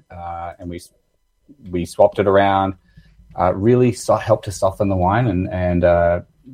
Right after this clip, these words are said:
make it less rough. You know, we ca-, we softened some of those corners. Um, we also, you know, this does have a Passamento in it.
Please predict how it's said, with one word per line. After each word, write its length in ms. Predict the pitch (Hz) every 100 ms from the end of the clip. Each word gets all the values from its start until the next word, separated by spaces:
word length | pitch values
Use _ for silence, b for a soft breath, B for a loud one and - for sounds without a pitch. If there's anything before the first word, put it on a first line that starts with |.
| 120 -
make 220 | 98 95
it 120 | 95 -
less 340 | 82 82 -
rough. 300 | 87 87 -
You 60 | 82
know, 80 | 85
we 100 | 90
ca-, 160 | - - 92
we 100 | 87
softened 380 | - 90 - 92
some 140 | 90
of 60 | 87
those 140 | 82
corners. 500 | - 82 87 123 123 - _ _ _ _
Um, 300 | 90 90 87
we 100 | 92
also, 580 | 101 98 98 92 90 87 - _ _ _
you 100 | 104
know, 60 | 90
this 160 | 95 -
does 200 | 92 104
have 140 | 90
a 40 |
Passamento 600 | 82 82 - 85 87 92 95
in 80 |
it. 120 | 151